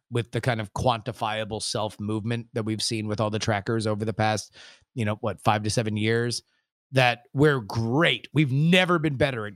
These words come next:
getting all the numbers. And we're, to me, we're sitting on these silos of grain and not knowing how to bake bread. Like, we, we, we don't know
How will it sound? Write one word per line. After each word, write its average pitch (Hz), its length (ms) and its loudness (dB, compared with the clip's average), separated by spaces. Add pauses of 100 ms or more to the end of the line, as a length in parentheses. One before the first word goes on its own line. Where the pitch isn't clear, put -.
(120)
getting 131 340 -4
all 120 160 -4
the 110 100 -8
numbers. 95 540 -12 (560)
And 123 420 -4 (560)
we're, 123 300 -6 (140)
to 143 100 -2
me, 151 280 2
we're 127 180 -2
sitting 139 340 0
on 123 180 -2
these 120 180 -4
silos 123 800 -2 (380)
of 127 180 -2
grain 113 720 -2
and 113 240 -2
not 117 220 0 (240)
knowing 113 500 0
how 107 160 0
to 101 80 -4
bake 92 300 -4 (120)
bread. 76 340 -10 (520)
Like, 110 300 0
we, 120 180 -4
we, 120 220 -6
we 123 180 -2
don't 135 240 -2
know 120 460 -4